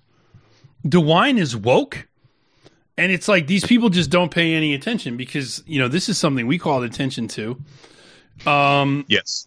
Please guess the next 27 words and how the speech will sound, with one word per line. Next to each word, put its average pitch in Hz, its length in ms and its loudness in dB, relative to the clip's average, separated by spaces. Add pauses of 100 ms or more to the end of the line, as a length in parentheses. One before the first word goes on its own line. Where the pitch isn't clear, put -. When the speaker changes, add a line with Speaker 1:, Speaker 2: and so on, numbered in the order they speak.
(100)
Speaker 1:
you 170 160 -8
know, 156 160 0
during 156 320 2
the 147 100 0
protest, 135 840 -2 (640)
that 151 600 -2
DeWine 185 760 2
in 147 460 0 (680)
August 196 600 0
of 147 200 2
twenty 185 280 2
twenty, 165 580 0 (840)
when 151 160 2
the 147 80 4
George 151 280 4
Floyd 190 300 4
shit 147 160 0
was 123 140 -6
going 110 220 0
off, 101 240 -4
said 131 400 -2
racism 135 880 0 (880)
is 160 180 0
a 170 100 4
public 233 480 -2
health - 360 0
crisis. - 680 0